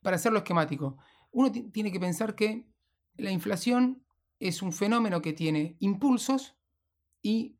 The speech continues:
mecanismos a partir de los cuales esos impulsos se van propagando en todos los precios de la economía. Cuando decimos inflación, no es que subió el precio de la carne, es que subió el precio de la mayor parte de los bienes y servicios que se comercializan. Es decir, tiene que ser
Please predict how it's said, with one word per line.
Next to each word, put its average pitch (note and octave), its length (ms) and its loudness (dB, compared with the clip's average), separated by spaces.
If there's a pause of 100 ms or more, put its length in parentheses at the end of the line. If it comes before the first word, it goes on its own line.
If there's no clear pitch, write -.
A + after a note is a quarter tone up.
(220)
mecanismos G#3 600 4
a F3 80 -4
partir F#3+ 240 -2
de G#3 80 2
los G3 40 -2
cuales G#3+ 540 0
esos F#3+ 240 -2
impulsos F#3+ 340 -2
se F3+ 60 0
van F#3 120 0
propagando F#3+ 760 2 (480)
en F3 160 2
todos F#3 200 4
los E3+ 120 0
precios E3 180 -2
de D#3 60 2
la D3+ 60 0
economía. C#3 380 -4
Cuando F#3+ 200 -2
decimos A#3+ 240 2
inflación, B3 580 2 (420)
no G3 180 4
es F3+ 180 4
que D3 100 -4
subió D#3+ 280 2
el D#3+ 100 -2
precio E3 340 0
de D3+ 120 4
la D3+ 100 2
carne, C#3+ 500 0 (540)
es F#3 100 -2
que G3+ 120 -2
subió G#3 220 0
el G3+ 60 -2
precio A3 280 -2
de A3 340 0 (640)
la G3 160 0
mayor B3 340 2
parte F#3+ 200 0
de E3+ 60 0
los D#3+ 100 2
bienes F3+ 260 -2
y D#3+ 40 -6
servicios D#3+ 320 -2
que D3 60 -2
se - 60 -2
comercializan. D3 540 -4
Es D#3 80 -6
decir, F#3+ 100 -4
tiene G#3+ 120 0
que F3 60 -2
ser A3 180 -2